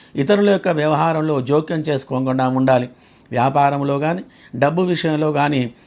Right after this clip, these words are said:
ఎక్కువగా మోసపోవడం అనేది జరుగుతూ ఉంటుంది. డబ్బు విషయంలో అతి జాగ్రత్తగా ఉండాలి. ఈరోజు శుభ ఫలితముల గురించి మీరు చేయవలసిన పని, ఉదయం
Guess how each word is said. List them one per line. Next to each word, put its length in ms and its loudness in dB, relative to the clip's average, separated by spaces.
ఎక్కువగా 400 -2
మోసపోవడం 680 0
అనేది 380 0
జరుగుతూ 480 0
ఉంటుంది. 380 -2
డబ్బు 240 2
విషయంలో 560 0
అతి 180 0
జాగ్రత్తగా 640 2
ఉండాలి. 420 2
ఈరోజు 500 4
శుభ 320 0
ఫలితముల 440 0
గురించి 440 -2
మీరు 260 4
చేయవలసిన 600 0
పని, 260 -2
ఉదయం 380 2